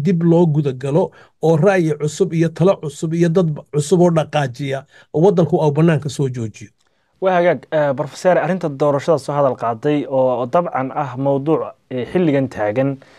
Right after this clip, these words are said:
Speaker 2: eh, Somaliland gudaheedana aad loo hadal hayo. Adigu markaad eegto waxyaabaha soconaya, muranada siyaasiga ah, oo idinka qudhiinu dee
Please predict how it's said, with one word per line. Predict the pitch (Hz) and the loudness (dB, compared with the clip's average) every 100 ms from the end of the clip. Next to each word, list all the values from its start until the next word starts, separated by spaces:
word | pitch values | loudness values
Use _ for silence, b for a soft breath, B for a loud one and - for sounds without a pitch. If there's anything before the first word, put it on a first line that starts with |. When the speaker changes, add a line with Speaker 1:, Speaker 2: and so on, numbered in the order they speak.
| b b | b b
Speaker 2:
eh, | 120 | -8
Somaliland | - 139 170 151 143 135 | -2 0 2 2 0 -2
gudaheedana | 139 160 131 127 - | -4 -4 -4 -6 0
aad | 170 139 | 0 0
loo | 135 | -2
hadal | 143 139 120 | 0 -2 -4
hayo. | 107 123 135 127 b b b b 135 | -6 -2 -2 -4 b b b b 0
Adigu | 196 202 | 2 2
markaad | 202 196 175 160 | 0 -2 -4 -2
eegto | 165 160 139 - 175 170 160 | 0 0 -2 0 4 4 4
waxyaabaha | 123 139 147 156 156 | -2 -2 -2 0 -4
soconaya, | 135 135 147 156 139 147 147 147 | -4 -4 0 0 2 2 0 0
muranada | 139 139 156 143 | -2 0 0 -2
siyaasiga | - 139 147 143 135 139 | -2 0 0 0 0 0
ah, | 139 | 2
oo | 147 | 0
idinka | 170 185 | 0 -2
qudhiinu | 170 214 208 202 170 | 0 0 2 2 0
dee | 147 | 4